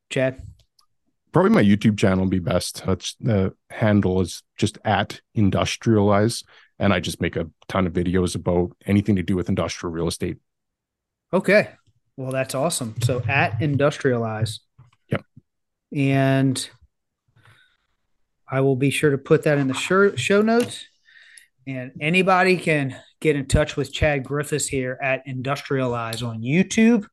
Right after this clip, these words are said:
Speaker 1: He is an aficionado in the art of industrial real estate. And if you have any questions, I promise you he's very <laughs> responsive, man. Hit him up. He loves talking the stuff.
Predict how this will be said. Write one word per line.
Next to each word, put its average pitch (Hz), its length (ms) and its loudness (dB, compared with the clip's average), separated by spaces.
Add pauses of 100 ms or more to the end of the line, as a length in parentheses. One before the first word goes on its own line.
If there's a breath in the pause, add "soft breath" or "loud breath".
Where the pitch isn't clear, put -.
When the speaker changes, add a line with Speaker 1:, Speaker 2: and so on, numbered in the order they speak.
(480 soft breath)
Speaker 1:
He 160 340 0
is 165 640 0
an 143 120 -6
aficionado 139 960 -2 (760)
in 139 160 -8
the 123 180 -8
art 131 400 -4
of 127 140 -8
industrial 127 560 -6
real 123 280 -6
estate. 113 540 -8 (360 loud breath)
And 113 80 -10
if - 100 -14
you 175 100 6
have 180 200 6
any 156 160 2
questions, 160 440 2
I 127 100 -2
promise 151 480 -2
you 123 60 -8
he's 117 120 -8
very 127 240 -8
<laughs> - 40 -4
responsive, 143 720 -2
man. 120 360 -6 (340 loud breath)
Hit 165 160 4
him 156 140 4
up. 160 260 6
He 143 120 -2
loves 143 280 0
talking 139 380 -2
the 143 80 -6
stuff. 147 480 -4